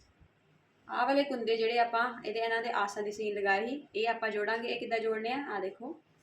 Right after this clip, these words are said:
ਇਹਨੂੰ ਆਪਾਂ ਉਲਟਾ ਕਰ ਲੈਣਾ ਤੇ ਸੇਮ ਆਪਾਂ ਇੱਧਰ ਪੱਲਿਆਂ ਵਾਲੀ ਸਾਈਡ ਤੇ ਇੱਕ ਉੱਧਰਲੀ ਸਾਈਡ ਤੇ ਜੋੜ ਦੇਣਾ, ਇੱਕ ਦੂਜੇ,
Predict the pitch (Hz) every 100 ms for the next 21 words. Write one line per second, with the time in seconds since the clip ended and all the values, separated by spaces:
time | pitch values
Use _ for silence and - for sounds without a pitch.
0 | _ _ 214 240 233 226 208 214 240 233
1 | 226 233 349 349 _ _ _ _ _ _
2 | _ _ _ _ - - _ _ _ _
3 | _ _ _ - _ _ _ _ - _
4 | - - 220 - 240 262 302 320 - -
5 | 233 302 - - 196 233 311 - _ _
6 | _ _ _ _ _ 220 220 214 220 233
7 | 226 196 - 277 349 - _ _ _ _
8 | _ _ _ _ _ _ _ - 196 -
9 | 202 196 254 294 269 269 269 262 254 269
10 | 277 269 202 185 190